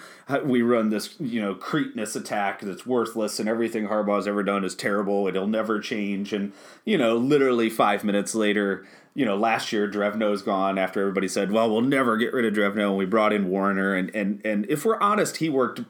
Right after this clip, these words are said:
miracles with the offensive line to even get them to this point. Um, and then everyone's screaming about the offense when, quite honestly, the defense lost us all three games this year. Um, and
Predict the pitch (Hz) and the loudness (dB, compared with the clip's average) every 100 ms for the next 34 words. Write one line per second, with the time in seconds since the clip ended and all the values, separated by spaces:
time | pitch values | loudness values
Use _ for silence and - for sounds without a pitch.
0 | - 131 127 117 110 104 113 107 110 98 | -2 2 2 2 0 -2 -2 -2 0 0
1 | 98 107 101 101 98 95 113 98 92 95 | -2 -4 -4 -4 -4 -4 -4 -4 -4 -4
2 | - 95 85 90 101 - - 80 80 - | -6 -8 -8 -4 -4 -6 -8 -8 -10 -12
3 | - - - - _ 107 104 104 101 113 | -20 -20 -20 -20 _ -2 0 2 0 -4
4 | 135 117 120 117 127 131 120 107 - - | -4 -2 -2 0 0 0 0 -4 -8 -6
5 | 131 127 120 117 110 101 110 101 110 - | -2 0 0 0 0 0 0 2 2 0
6 | 113 104 110 101 - - 107 104 113 113 | -2 0 -2 -2 -2 -2 2 2 2 0
7 | 110 92 90 107 107 101 90 95 92 - | -2 -2 -4 -4 -2 -6 -4 -2 -4 -4
8 | 92 98 95 - 92 87 90 98 92 87 | -6 -4 -4 -4 -6 -4 -4 -4 -6 -12
9 | - 73 80 113 - - _ - 110 95 | -12 -12 -10 -12 -18 -20 _ -8 -2 0
10 | 95 95 98 101 _ _ _ _ _ 143 | 0 -2 -4 -6 _ _ _ _ _ -4
11 | 127 123 120 | -2 -2 -4